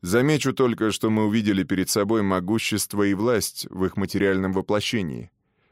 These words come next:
Лишь очень древняя и мощная цивилизация могла создать эту обнесённую стеной, увенчанную бесчисленными гребнями крыш,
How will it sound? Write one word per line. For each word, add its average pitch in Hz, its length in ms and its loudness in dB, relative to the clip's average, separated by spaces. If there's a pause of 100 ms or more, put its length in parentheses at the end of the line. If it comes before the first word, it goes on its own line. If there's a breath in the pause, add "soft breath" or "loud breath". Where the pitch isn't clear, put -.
(160)
Лишь 92 420 0
очень 143 400 2
древняя 131 680 2
и 110 80 2
мощная 107 480 2
цивилизация 107 840 0
могла 90 360 0
создать 92 640 -2
эту 107 260 0
обнесённую 98 800 0
стеной, 92 560 -2 (280 soft breath)
увенчанную 127 600 2
бесчисленными 113 800 0
гребнями 95 460 0
крыш, - 360 -4